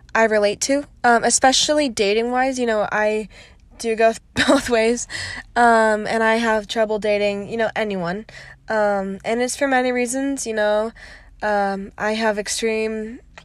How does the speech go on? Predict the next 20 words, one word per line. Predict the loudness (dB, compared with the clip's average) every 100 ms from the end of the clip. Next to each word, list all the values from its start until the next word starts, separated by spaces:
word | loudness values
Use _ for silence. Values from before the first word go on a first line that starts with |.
| -10
not | -6 -4
extreme | -6 -10 -10 -10
standards. | -8 -8 -6 -4
I | -4
would | -6
just | -10
say | -8 -4
that | -2
I | -2
have, | -4 -6 -12 -20 -20 -10
you | 0
know, | 2
expectations | 4 2 -2 -4 -4 -2 -2 -2
in | -2
relationships, | -2 -2 -2 -6 -6 -12 -2
that | 0 0 -4
being, | -6 -6 -8 -6
you |
know, | -4 -4 -6 -16 -20 -20 -20 -8
um, | -2 -2 -2